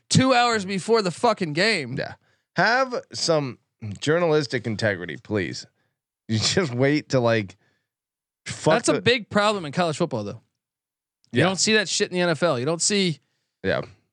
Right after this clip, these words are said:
Speaker 1: you don't see Belichick gonna
Speaker 2: Yeah, I saw someone in the
Speaker 1: Yeah.
Speaker 2: chat say that earlier. Uh, but I think it was Brian, um, uh, the
Speaker 1: Sanders?
Speaker 2: Sanders, yeah,
Speaker 1: Yeah.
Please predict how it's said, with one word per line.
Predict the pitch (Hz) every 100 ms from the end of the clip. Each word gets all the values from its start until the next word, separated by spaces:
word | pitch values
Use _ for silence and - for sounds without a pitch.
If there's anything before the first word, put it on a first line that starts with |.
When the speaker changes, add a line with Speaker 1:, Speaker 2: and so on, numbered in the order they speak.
| -
Speaker 1:
you | 170
don't | 190
see | - 190
Belichick | 139 - 190 170 196 170 - - - _ -
gonna | 170 175 123 _ -
Speaker 2:
Yeah, | 127 104
I | 147
saw | 202 202
someone | - 196 185
in | 165
the |
Speaker 1:
Yeah. | 165
Speaker 2:
chat | 170 165 139
say | - 139
that | 127 120 104 -
earlier. | 135 135 110 95 101 -
Uh, | 110 104 101 95 _ _ _ -
but | 101
I | 113
think | 123
it |
was | 110
Brian, | 90 120 117 117 113
um, | 107 101 101 92 - _ _ _ _ - - _ -
uh, | 90 85
the | 85
Speaker 1:
Sanders? | 107 135 156 151
Speaker 2:
Sanders, | - 120 104 92
yeah, | 107
Speaker 1:
Yeah. | -